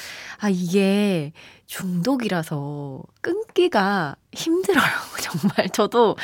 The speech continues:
한참 빠질 때가 있었는데, 아, 꼭 어제의 판매왕이어야 되는데, 아, 김명아님께서 "저도 홈쇼핑에서 산 물건들 헐값에 판 적 있어요.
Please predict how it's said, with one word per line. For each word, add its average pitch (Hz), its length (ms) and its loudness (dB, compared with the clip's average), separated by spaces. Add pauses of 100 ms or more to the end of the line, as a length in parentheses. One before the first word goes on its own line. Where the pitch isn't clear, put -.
(340)
한참 440 560 4
빠질 339 260 6
때가 233 220 2
있었는데, 180 680 0 (600)
아, 160 320 -14
꼭 220 260 2
어제의 175 380 2
판매왕이어야 240 1160 2
되는데, 180 760 0
아, 190 420 -2 (520)
김명아님께서 233 1000 4
"저도 214 300 0
홈쇼핑에서 320 680 0
산 277 220 2
물건들 196 680 0
헐값에 311 720 2
판 285 260 -2
적 233 180 0
있어요. 151 500 -4